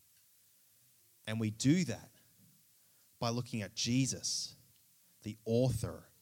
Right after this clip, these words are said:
and the finisher of our faith. Let's pray. Jesus, we thank you so much that you have done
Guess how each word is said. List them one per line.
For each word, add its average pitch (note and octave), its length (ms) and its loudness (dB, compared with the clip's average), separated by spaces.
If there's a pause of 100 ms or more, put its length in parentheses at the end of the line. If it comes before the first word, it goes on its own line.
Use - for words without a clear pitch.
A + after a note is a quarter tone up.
(300)
and G2+ 120 -4
the F#2+ 60 -4
finisher B2+ 800 0 (560)
of F#2+ 160 -4
our F#2 120 0
faith. - 540 -14 (2000)
Let's G2 160 -8
pray. E2+ 260 -14 (3500)
Jesus, C#3+ 360 6
we C#3 140 6
thank C#3 400 2
you C3 100 6
so C3 420 4
much A#2 600 -2 (1120)
that C3 80 2
you C#3+ 220 10
have D3+ 180 4
done B2+ 280 4